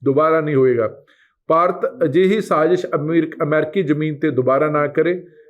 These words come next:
ਅਤੇ ਜਾਂਚ ਵਿੱਚ ਪੂਰਾ ਸਹਿਯੋਗ ਦੇਵੇ। ਅਮਰੀਕਾ ਵਿੱਚ ਖਾਲਿਸਤਾਨੀ ਗੁਰਪਤਵੰਤ ਸਿੰਘ ਪੰਨੂ ਦੀ ਹੱਤਿਆ ਦੀ ਸਾਜ਼ਿਸ਼ ਰਚਨ ਦੇ ਮਾਮਲੇ 'ਚ ਉਨੱਤੀ ਨਵੰਬਰ ਨੂੰ ਨਿਊਯਾਰਕ ਪੁਲਿਸ ਨੇ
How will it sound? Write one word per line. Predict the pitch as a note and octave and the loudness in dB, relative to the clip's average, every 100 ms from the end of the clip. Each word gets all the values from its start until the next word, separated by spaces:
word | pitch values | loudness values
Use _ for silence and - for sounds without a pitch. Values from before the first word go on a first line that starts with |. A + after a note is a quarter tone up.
| _ C#3+ | _ -2
ਅਤੇ | F3+ | 0
ਜਾਂਚ | C#3+ C#3+ C#3+ C#3+ C#3+ | 2 2 0 0 -4
ਵਿੱਚ | C#3 - | -6 -8
ਪੂਰਾ | - D3 C#3 B2 - | -4 0 0 -2 -6
ਸਹਿਯੋਗ | - C3+ B2 A#2+ A2 | -12 -6 -2 0 0
ਦੇਵੇ। | G2+ G2 G2+ - _ _ _ _ _ _ _ _ _ _ _ _ - - | -2 -4 -6 -12 _ _ _ _ _ _ _ _ _ _ _ _ -10 -2
ਅਮਰੀਕਾ | E3 F#3+ F#3+ A#3 | 0 2 2 2
ਵਿੱਚ | A#3+ - B3 B3 | 2 -2 -6 -2
ਖਾਲਿਸਤਾਨੀ | G3+ G3+ G3 - A3 A3 A3+ A#3 - - - _ _ _ _ _ | 0 0 0 -2 0 0 -4 -6 -12 -20 -20 _ _ _ _ _
ਗੁਰਪਤਵੰਤ | B2+ D#3 D#3 F#3 G3+ G3+ | -4 -2 0 -2 -2 -2
ਸਿੰਘ | A3 | -4
ਪੰਨੂ | F#3 F#3 F#3 | -2 0 2
ਦੀ | F#3 G3+ F#3+ | 0 0 0
ਹੱਤਿਆ | D3+ D3+ - G3+ G3 G3 G#3 D3 | -2 -4 -2 0 2 0 -4 -4
ਦੀ | D#3 | -4
ਸਾਜ਼ਿਸ਼ | D3 D3+ D#3+ F3+ F#3 | 0 2 2 2 2
ਰਚਨ | D#3 F3+ E3 | 0 0 -2
ਦੇ | |
ਮਾਮਲੇ | D3+ C#3+ D3+ F#3+ | -2 -2 0 0
'ਚ | F3+ C#3+ - - _ - | 0 -2 -4 -14 _ -8
ਉਨੱਤੀ | C#3 F3+ F3+ A#3 | -2 -2 0 0
ਨਵੰਬਰ | G3+ E3+ D#3+ F3+ | 2 0 0 0
ਨੂੰ | F3+ | -2
ਨਿਊਯਾਰਕ | D#3 G3 F#3+ E3+ | 0 2 2 0
ਪੁਲਿਸ | - - E3 E3 E3 | -4 -8 0 0 0
ਨੇ | E3 C#3 C#3 | -4 -4 -6